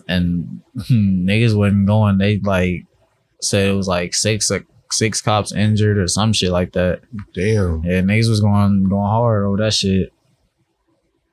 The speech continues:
Speaker 2: Shit.
Speaker 1: But yeah, that shit was wild.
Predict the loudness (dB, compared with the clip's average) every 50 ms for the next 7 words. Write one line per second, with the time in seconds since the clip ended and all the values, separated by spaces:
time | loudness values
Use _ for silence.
0 | _ -16 -14 -12 -12 -12 -14 -16 -14 -8 -4 -2 -2 -2 -2 -6 -10 -20 -20 _
1 | _ _ -20 -20 -20 -10 -6 -2 0 2 2 2 2 2 2 2 0 -2 -4 -8
2 | -10 -10 -8 -4 -2 -2 -2 0 0 -2 -2 -2 -4 -4 -2 -2 -2 -2 -2 -4
3 | -4 -8